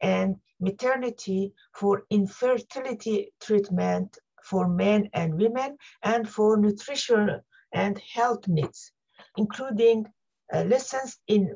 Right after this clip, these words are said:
public schooling about founding families and the merits of so doing, and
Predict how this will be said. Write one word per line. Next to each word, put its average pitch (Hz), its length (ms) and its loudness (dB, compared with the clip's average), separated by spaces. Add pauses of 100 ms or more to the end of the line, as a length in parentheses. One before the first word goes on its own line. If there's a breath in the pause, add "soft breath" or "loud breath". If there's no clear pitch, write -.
public 262 520 -2
schooling 208 760 2 (260 soft breath)
about 202 380 2
founding 240 460 -2
families 196 640 -2 (320 soft breath)
and 202 260 0
the 175 100 -2
merits 214 460 -2
of - 160 -6 (220)
so 208 640 0
doing, 190 500 0 (500)
and 214 420 -2